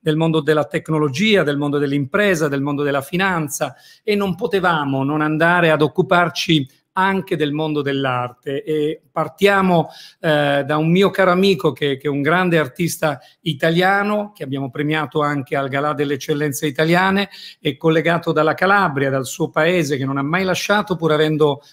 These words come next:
girato come artista il mondo e avendo esposto in tutto il mondo, parlato davanti a pubblici di tutto il mondo.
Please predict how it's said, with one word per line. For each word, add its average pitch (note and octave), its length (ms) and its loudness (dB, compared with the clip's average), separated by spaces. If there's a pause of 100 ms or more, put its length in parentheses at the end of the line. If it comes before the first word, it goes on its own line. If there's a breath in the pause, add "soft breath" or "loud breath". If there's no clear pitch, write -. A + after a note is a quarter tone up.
girato E3 500 0
come D3+ 200 0
artista D#3 440 -2
il D3 120 0
mondo F3 480 4
e D3 40 4
avendo C#3 280 0
esposto D#3+ 540 0
in C#3 120 -2
tutto C#3+ 280 -6
il D3 80 0
mondo, E3 440 2
parlato C#3 400 -2
davanti C#3 640 -2 (360 loud breath)
a C3 140 -2
pubblici D3 600 4
di C3 120 0
tutto F3 300 0
il F#3 100 6
mondo. F#3+ 540 4